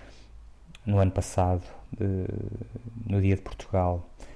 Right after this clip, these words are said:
em que o Vinícius vem cá e, e fazemos uma apresentação na Casa Fernando Pessoa de, de poemas nossos. Então surge a ideia de, de fazermos este livro, e é um livro que conta com poemas só dele,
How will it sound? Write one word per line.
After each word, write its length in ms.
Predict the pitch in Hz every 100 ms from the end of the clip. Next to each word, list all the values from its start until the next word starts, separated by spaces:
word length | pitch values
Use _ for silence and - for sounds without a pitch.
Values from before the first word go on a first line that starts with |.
| - 101
em 100 | 90
que 100 | 98
o 40 |
Vinícius 580 | 95 92 - 92 - - 98
vem 160 | 92
cá 400 | 92 95 98 113 - - - - -
e, 460 | 113 104 101 104 107
e 40 |
fazemos 440 | - 101 101 104
uma 120 | 104 98
apresentação 680 | 98 95 92 - - 101
na 100 | 95
Casa 280 | - 92 92
Fernando 300 | - 98 92
Pessoa 440 | - - 92 92 92 - - - - -
de, 260 | 95 95 92
de 640 | 101 101 107 107 110 - -
poemas 560 | 104 92 92 90 - -
nossos. 500 | 98 90 92 - - - - - - - -
Então 360 | 113 104 127 123
surge 300 | - 117 110
a 40 | 107
ideia 300 | 113 113 107
de, 80 | - 123
de 120 | 110
fazermos 400 | 120 113 113 110
este 240 | 104 -
livro, 440 | 110 104 101 101 101
e 160 | 101 101
é 40 |
um 140 | 98
livro 360 | 95 95 95 95 - - - -
que 100 | 104
conta 320 | 98 101 98 101
com 240 | 98 87
poemas 440 | - 98 90 -
só 160 | - 101
dele, 320 | 101 107 113